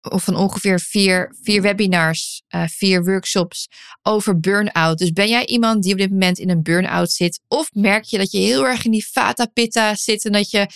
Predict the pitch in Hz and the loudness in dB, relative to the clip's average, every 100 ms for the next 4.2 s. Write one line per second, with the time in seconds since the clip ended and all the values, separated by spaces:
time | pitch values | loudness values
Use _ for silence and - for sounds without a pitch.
0 | - - - - 220 214 196 226 - 233 | -16 -20 -12 -2 0 2 2 0 0 0
1 | 233 - - - - - - 247 254 285 | 0 -2 -18 -20 -20 -10 0 2 2 0
2 | - 240 233 233 202 175 196 208 - 185 | 0 -2 2 2 4 4 2 0 0 0
3 | 180 202 - 226 196 202 170 185 226 - | 2 0 0 -4 0 0 2 2 0 0
4 | 190 185 | -2 -2